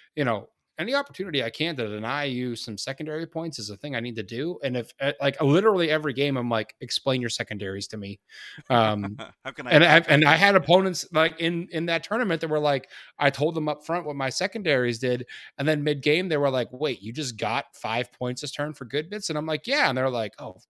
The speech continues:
Speaker 1: shit, I
Speaker 2: I,
Speaker 1: gotta
Speaker 2: I
Speaker 1: go
Speaker 2: should have
Speaker 1: hunt
Speaker 2: been there.
Speaker 1: Gretchen
Speaker 2: Yeah.
Speaker 1: now."
Speaker 2: Yeah, yeah.
Speaker 1: You know, so I think if we add a ton of secondaries to the game, like we just did in the form of faction secondaries, it makes it a lot harder, uh, for,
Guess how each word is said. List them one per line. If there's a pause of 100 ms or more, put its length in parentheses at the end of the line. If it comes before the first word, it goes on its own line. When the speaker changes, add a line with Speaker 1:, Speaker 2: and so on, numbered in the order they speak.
(320)
Speaker 1:
shit,
I
Speaker 2:
I,
Speaker 1:
gotta
Speaker 2:
I
Speaker 1:
go
Speaker 2:
should
have
Speaker 1:
hunt
Speaker 2:
been
there.
Speaker 1:
Gretchen
Speaker 2:
Yeah.
Speaker 1:
now."
Speaker 2:
Yeah,
yeah. (280)
Speaker 1:
You
know,
so (420)
I
think
if
we
add
a
ton
of
secondaries
to
the
game,
like
we
just
did
in
the
form
of
faction
secondaries,
it
makes
it
a
lot (260)
harder, (640)
uh,
for,